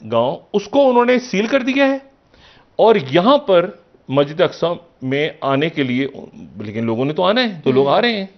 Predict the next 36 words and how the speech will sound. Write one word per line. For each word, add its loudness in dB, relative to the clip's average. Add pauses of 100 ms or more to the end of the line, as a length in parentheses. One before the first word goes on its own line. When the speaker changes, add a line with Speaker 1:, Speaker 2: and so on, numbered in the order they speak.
(100)
Speaker 1:
लोगों -4
को -2
तो 0
आप 2
रोक 2
नहीं -6
सकते -6
मस्जिद -6
अक्सा -6
में -8
आने। -10 (420)
तो -4
अंदर 2
जो -2
है 4
वो 2
फिर 0
वहां -2
झगड़े -4
शुरू -8
हुए -8 (680)
यरूशलेम 2
के -4
अंदर, -2 (600)
और 4
यरूशलेम -2
के -4
अंदर 0
फिर, -4
यानी -4
यरूशलेम -2
के -4
अंदर 2
फिर 2
वो 2
जो 0